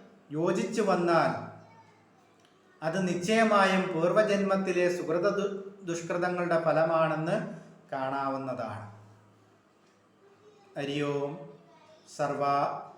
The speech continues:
കൃഷ്ണാർപ്പണമസ്തു. ഇതാണ് ജാതക പ്രശ്നത്തിലൂടെ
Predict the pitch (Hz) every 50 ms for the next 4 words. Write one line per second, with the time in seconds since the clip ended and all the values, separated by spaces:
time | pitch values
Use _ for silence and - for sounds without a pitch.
0 | - - _ _ _ _ _ _ _ _ _ - 143 131 - - 156 147 139 143
1 | 143 139 139 139 - - 131 127 127 123 117 - - - - - - - - _
2 | _ _ _ _ - _ _ _ _ - 147 151 151 151 147 147 147 - 139 139
3 | - - - - - - - - - - 147 139 143 156 165 160 180 175 175 175
4 | 175 - 175 175 170 - - - - - 147 - - - 165 165 160 160 151 147
5 | 139 143 139 139 139 139 - - -